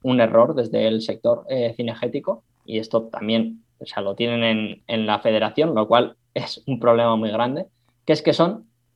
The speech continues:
muy radicales contra diferentes posturas, ¿vale? Es, si tú me quieres prohibir cazar, antes de escuchar lo que me quieres decir, tú eres un ecologista, ¿vale? Entonces, sí, o sea, la visión en contra de los ecologistas es brutal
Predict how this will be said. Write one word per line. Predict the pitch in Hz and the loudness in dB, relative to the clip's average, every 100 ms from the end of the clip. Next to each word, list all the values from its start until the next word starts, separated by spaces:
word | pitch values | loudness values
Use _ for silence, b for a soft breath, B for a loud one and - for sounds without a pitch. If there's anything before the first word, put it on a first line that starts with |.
| _ _ - | _ _ -2
muy | 147 160 | 6 8
radicales | 151 131 117 110 107 113 | 8 6 4 2 2 0
contra | 117 113 113 113 | -2 2 4 4
diferentes | 113 117 113 | 2 -2 -2
posturas, | 110 - 107 110 | -8 -4 -2 2
¿vale? | 123 180 - | 2 2 0
Es, | 123 - | -6 -6
si | - 131 | -10 -6
tú | 135 | -2
me | 175 | 0
quieres | 170 160 | 0 0
prohibir | - 139 139 135 | 6 6 6 2
cazar, | 135 - 156 208 - - | 0 2 2 2 -4 -6
antes | 147 147 | -4 -2
de | 127 | -2
escuchar | 127 117 131 | -4 0 2
lo | 120 | 2
que | 110 | 0
me | 110 | -2
quieres | 135 | -2
decir, | 117 113 165 170 | -2 2 2 2
tú | - | -4
eres | 113 | -4
un | 113 | -4
ecologista, | 98 98 80 - - - _ _ _ _ _ - | -6 -6 -6 -10 -16 -20 _ _ _ _ _ -8
¿vale? | 117 139 170 _ _ _ _ | -6 -6 -10 _ _ _ _
Entonces, | 131 113 - _ | -2 -2 -4 _
sí, | - 123 90 76 | -6 -4 -4 -6
o | |
sea, | - | -4
la | 110 | -2
visión | 113 113 160 | 0 4 4
en | 156 | 4
contra | 147 143 | 4 6
de | 131 | 6
los | 123 | 2
ecologistas | 123 123 - 160 165 175 175 | 2 2 2 0 2 2 0
es | 127 117 | -8 -4
brutal | 117 110 104 | -4 -2 -4